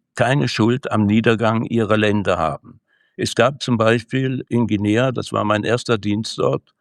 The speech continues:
keine Hungersnot. Die kam erst, nachdem ständig von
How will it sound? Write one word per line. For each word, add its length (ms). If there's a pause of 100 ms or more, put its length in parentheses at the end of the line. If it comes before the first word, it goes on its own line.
(380)
keine 400
Hungersnot. 880 (640)
Die 100
kam 400
erst, 720 (140)
nachdem 760
ständig 720
von 320